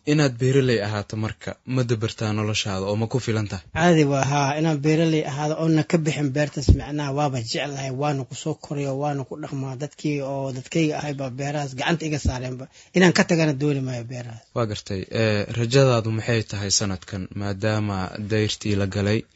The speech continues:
Speaker 2: Wixii aan beero, siduu Ilaahay ku soo bixiyo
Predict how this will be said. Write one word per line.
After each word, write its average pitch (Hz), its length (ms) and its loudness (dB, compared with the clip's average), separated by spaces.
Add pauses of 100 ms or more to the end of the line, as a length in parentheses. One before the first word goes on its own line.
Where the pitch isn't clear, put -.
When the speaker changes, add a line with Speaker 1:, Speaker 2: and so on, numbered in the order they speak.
Speaker 2:
Wixii 156 440 -2
aan 160 220 2
beero, 147 380 2
siduu 156 400 2
Ilaahay 147 280 2
ku 131 120 -6
soo 139 200 -2
bixiyo 123 380 -4